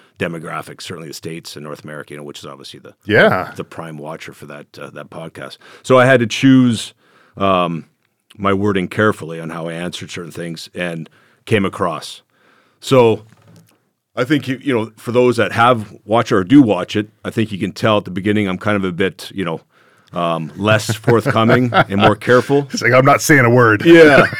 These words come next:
Speaker 2: <laughs>
Speaker 1: And then you forget, right? I mean, obviously you got, I have the microphone in front of me, I got the cameras in my face, there's, you know, Echo sitting there.
Speaker 2: Yeah.
Speaker 1: Um, so it took a while to kind of just relax.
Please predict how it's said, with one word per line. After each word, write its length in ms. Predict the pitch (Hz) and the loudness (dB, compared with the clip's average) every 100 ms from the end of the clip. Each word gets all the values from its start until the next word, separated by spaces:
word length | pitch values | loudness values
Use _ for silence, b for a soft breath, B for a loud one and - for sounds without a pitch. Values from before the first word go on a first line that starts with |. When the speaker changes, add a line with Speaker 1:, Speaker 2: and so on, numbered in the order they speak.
| - | 0
Speaker 2:
<laughs> 160 | 170 | 2
Speaker 1:
And 160 | 170 165 | 4 6
then 500 | 175 170 160 135 110 | 6 6 4 0 -2
you 120 | 123 143 | 0 0
forget, 380 | 147 131 104 | 2 2 2
right? 160 | 95 107 | 2 2
I 60 | 110 | 4
mean, 140 | 113 | 4
obviously 300 | 107 98 104 | 2 0 -4
you 60 | 98 | -6
got, 80 | 87 | -6
I 40 | |
have 180 | 87 76 | -10 -10
the 60 | 78 | -10
microphone 480 | 90 - 87 92 | -10 -10 -12 -8
in 60 | 90 | -8
front 160 | - 90 | -8 -8
of 40 | |
me, 40 | 87 | -8
I 20 | |
got 80 | 82 | -12
the 60 | |
cameras 360 | - 90 87 87 | -12 -10 -8 -10
in 60 | 90 | -12
my 80 | 78 | -14
face, 420 | 85 87 85 - | -8 -6 -6 -10
there's, 340 | 80 76 - b b | -14 -14 -16 b b
you 80 | 85 | -12
know, 60 | 85 | -6
Echo 340 | 98 98 95 | -6 -6 -8
sitting 320 | - 92 87 | -10 -10 -10
there. 300 | 85 85 87 - b b 113 | -8 -8 -8 -12 b b 2
Speaker 2:
Yeah. 300 | 110 98 90 | 4 4 2
Speaker 1:
Um, 260 | 85 73 _ _ | -2 -8 _ _
so 120 | - 120 | -2 -2
it 120 | 113 | 2
took 160 | 156 123 | 0 2
a 60 | |
while 220 | 117 110 | 4 4
to 80 | 104 | 2
kind 200 | 98 101 | -2 -6
of 80 | 87 | -6
just 180 | 90 - | -10 -8
relax. 680 | 90 92 104 117 - - | -6 -2 -2 -2 -12 -14